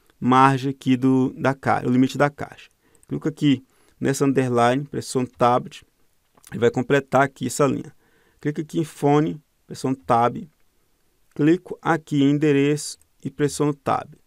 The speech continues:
tá? Qual que é a vantagem de utilizar esse método? A vantagem é essa aqui, ó, que as linhas vai terminar certinho aqui no final, tá?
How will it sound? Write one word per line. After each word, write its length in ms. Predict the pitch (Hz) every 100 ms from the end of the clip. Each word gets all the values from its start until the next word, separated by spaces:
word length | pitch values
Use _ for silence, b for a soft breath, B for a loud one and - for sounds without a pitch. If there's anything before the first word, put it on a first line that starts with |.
| _
tá? 240 | 113 117 - b b b
Qual 200 | - 180
que 100 | 190
é 40 | 190
a 60 |
vantagem 840 | 175 156 180 175 - 139 151 160 139
de 40 |
utilizar 540 | 135 143 135 117 131 -
esse 240 | 127 -
método? 680 | 131 120 120 107 - 113 - -
A 80 | 117
vantagem 540 | 135 127 131 135 160
é 40 |
essa 240 | 151 151 165
aqui, 200 | - -
ó, 100 | - _ b b b b b _
que 140 | 139
as 200 | 160 143
linhas 340 | 127 156 175
vai 100 | 139
terminar 460 | 135 147 131 135 139
certinho 800 | - - 156 190 151 - 143 165
aqui 120 | 156
no 120 | 156
final, 500 | 151 175 151 113 95
tá? 300 | - 113 120